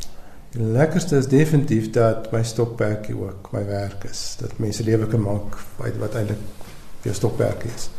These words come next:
Ehm, baie lekker ook van my werk is dat ek dit enige plek in die wêreld kan doen, waar ek 'n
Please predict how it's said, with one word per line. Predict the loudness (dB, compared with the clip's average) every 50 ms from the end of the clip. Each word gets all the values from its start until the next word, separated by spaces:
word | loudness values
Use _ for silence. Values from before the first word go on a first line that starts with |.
| -6 -6 -6 -4 -4 -6 -6 -8 -10 -10 -10 -10 -10 -8 -6 -2
Ehm, | 0 2 4 4 4 6 6 4 4 4 2 2 0 -2 -4 -6 -8 -12 -10 -10 -10 -10 -10 -10 -8 -2
baie | 2 4 6 8 8
lekker | 8 6 6 4 2 2 4 6
ook | 6 6 6 6
van | 4 4
my | 4 6
werk | 6 6 6 6 4
is | 2 2 2
dat | 0 -2
ek | -2
dit | -2 -2 -2 -4 -8 -10 -12 -14 -14 -8 -2
enige | 0 2 2 2 2
plek | 0 0 0 0 0
in | -2 0
die | 0
wêreld | 2 0 0 -2 -2
kan | -4 -2 -2 0
doen, | 2 4 4 4 4 2 0 -2 -4 -4 -4 -4 -4 -4 -2
waar | 2 2 2
ek | 0 0 -4 -8 -8 -8 -8 -10 -10 -10 -8
'n | -8